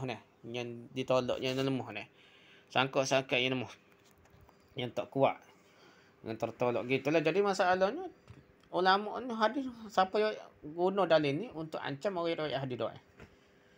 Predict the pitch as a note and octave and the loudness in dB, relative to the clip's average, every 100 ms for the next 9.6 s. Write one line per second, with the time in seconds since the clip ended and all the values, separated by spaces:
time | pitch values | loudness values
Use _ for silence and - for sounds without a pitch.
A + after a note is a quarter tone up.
0 | _ _ - - - C#3+ F3 A3 G#3+ D3 | _ _ -20 -14 -2 6 8 8 4 2
1 | A2+ D#3 D3+ D#3+ D#3 D#3 D3+ C3+ B2 C3 | 0 0 0 -2 -2 0 2 0 0 -4
2 | - - B2+ C#3 C#3 A#2+ C#3+ C#3 C#3+ F#3 | -8 -8 -4 0 2 0 0 0 0 -2
3 | B3 A#3+ G#3 G3 G3 F3+ A3+ - _ _ | -4 -4 -2 0 -2 -4 -8 -12 _ _
4 | _ _ B2 A#2+ C3 D3 A#2+ C3 B2+ A2 | _ _ -2 0 2 0 2 0 0 -4
5 | A#2+ A#2 - G#3 - _ _ _ - _ | -6 -6 -4 -6 -6 _ _ _ -20 _
6 | _ _ - - - A2 G#2 G2+ G2 C#3+ | _ _ -20 -18 -8 -6 -4 -4 0 4
7 | C#3+ C#3+ C#3 C#3+ D3 G#2 - _ _ _ | 4 4 4 2 0 -4 -10 _ _ _
8 | _ _ _ - A2+ A2 G#2+ G2+ C3 C3+ | _ _ _ -8 -6 -4 -4 -4 -2 0
9 | B2+ C3+ C3+ B2+ G3 | 0 0 0 -2 -2